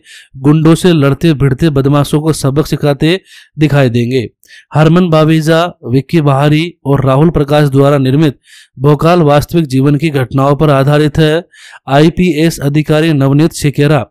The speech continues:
की लाइफ से जुड़ी असली घटनाओं से प्रेरित है। ये वो आईपीएस है जो उत्तर प्रदेश के कई गैंग्स लॉर्ड्स को खत्म करने के बाद एक सुपर कॉप के रूप में प्रमुखता से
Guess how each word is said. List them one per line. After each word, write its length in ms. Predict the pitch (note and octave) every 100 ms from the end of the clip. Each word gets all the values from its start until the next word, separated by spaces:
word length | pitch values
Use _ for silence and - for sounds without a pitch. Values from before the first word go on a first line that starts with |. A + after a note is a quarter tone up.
| _ _ -
की 100 | D3
लाइफ 280 | C#3 C#3+
से 180 | C#3+ E3+
जुड़ी 400 | C#3+ D3 D3+ E3+ - - - -
असली 300 | C#3+ - E3+
घटनाओं 440 | D3+ C#3 C#3+ C#3+ D3
से 180 | -
प्रेरित 420 | D3 C#3 C#3 D3+ D3+
है। 260 | D3+ D#3+ - - - _
ये 220 | A#2 D3 E3+
वो 200 | D#3+ F3
आईपीएस 540 | C3+ C#3+ C#3+ D#3 D3
है 60 | F3
जो 120 | D#3
उत्तर 420 | F3+ D3 C#3+ F3 D#3
प्रदेश 340 | C#3+ D3 C#3+
के 140 | - E3 -
कई 220 | C#3+ D#3+
गैंग्स 300 | C#3 D3 C#3+
लॉर्ड्स 260 | C#3 C#3 -
को 120 | D#3+
खत्म 260 | C3+ C3 D3+
करने 280 | C#3+ C#3 D3
के 160 | D3 C3+
बाद 300 | C#3 D3+ E3 - - - D#3+
एक 160 | E3+
सुपर 380 | - E3 D3+ E3+
कॉप 260 | D#3 D3+ -
के 80 | D#3
रूप 200 | C#3 C#3
में 100 | D#3 D#3
प्रमुखता 520 | C3+ C3 C3+ - C3+
से 240 | - G#3+